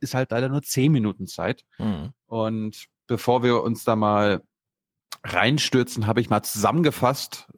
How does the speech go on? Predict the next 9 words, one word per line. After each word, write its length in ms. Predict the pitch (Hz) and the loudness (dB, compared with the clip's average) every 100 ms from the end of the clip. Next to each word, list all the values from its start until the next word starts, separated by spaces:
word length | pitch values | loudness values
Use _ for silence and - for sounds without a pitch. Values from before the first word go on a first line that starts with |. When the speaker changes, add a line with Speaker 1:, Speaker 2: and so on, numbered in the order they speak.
| _ | _
Speaker 1:
äh, 60 | 113 | -2
worum 880 | 113 110 110 110 98 107 110 104 120 | 0 2 2 0 -2 0 2 4 4
es 220 | 127 120 | 2 0
in 100 | 123 | 0
dem 420 | 113 104 110 104 - | 2 2 0 -4 -4
Brennpunkt 720 | 107 104 117 117 110 101 - | -2 0 0 -2 -4 -6 -4
geht, 280 | 120 127 - | 0 0 0
bevor 380 | 110 - 104 101 | -4 0 0 2
wir 320 | 104 101 | 2 2